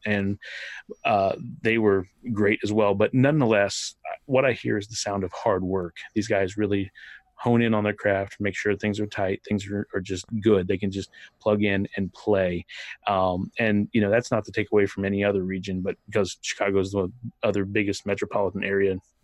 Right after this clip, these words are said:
closest to us, um, you know, I just really see that work ethic, and they have to, to be able to play decent clubs in big cities like that. So, um, I certainly commend them for a fantastic release.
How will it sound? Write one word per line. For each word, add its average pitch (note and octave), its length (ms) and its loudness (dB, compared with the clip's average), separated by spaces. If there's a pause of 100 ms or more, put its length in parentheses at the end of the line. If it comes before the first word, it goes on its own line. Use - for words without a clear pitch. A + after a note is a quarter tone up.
closest A2 440 0
to G2 120 4
us, - 240 -2 (500)
um, F2+ 360 0
you A2+ 80 0
know, F#2+ 80 2
I G2+ 80 2
just G#2 340 -2
really G#2+ 260 2
see - 180 -2
that G2 200 0
work G#2 200 2
ethic, F#2+ 260 -2
and G2+ 100 0
they G2+ 80 2
have B2 300 -2
to, G2 180 0
to F#2+ 80 -2
be G2+ 160 0
able F#2+ 120 0
to F#2 60 -4
play G2 400 2 (380)
decent G#2 300 -2
clubs A2 320 0
in F#2 120 0
big F#2 160 -2
cities - 380 -2
like F2+ 220 -6
that. F2+ 240 -4
So, F#2+ 360 0 (360)
um, G2+ 420 2 (120)
I A2 280 4
certainly G#2+ 420 0
commend G#2 360 0
them G2 120 0
for G2+ 440 2
a F#2+ 40 -4
fantastic G2+ 680 -2
release. G#2 520 0